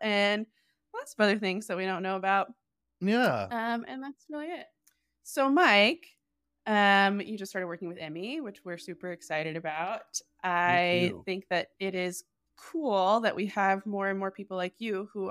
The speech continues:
Speaker 1: also have their own business going that are working through us as well. Um, why did you decide to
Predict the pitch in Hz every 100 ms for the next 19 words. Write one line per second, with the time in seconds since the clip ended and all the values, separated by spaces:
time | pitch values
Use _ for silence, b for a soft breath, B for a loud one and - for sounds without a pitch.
0 | - 180 - 180 175 175 180 - 175 175
1 | 170 175 - _ _ _ _ - 196 180
2 | 175 180 - 180 170 170 165 170 190 170
3 | 170 160 165 190 _ _ _ 180 180 185
4 | 180 165 170 - 185 185 170 160 196 311
5 | 392 - 202 190 180 180 202 233 - _
6 | _ _ _ - 175 151 214 233 277 285
7 | 294 302 330 330 330 240 262 - - 262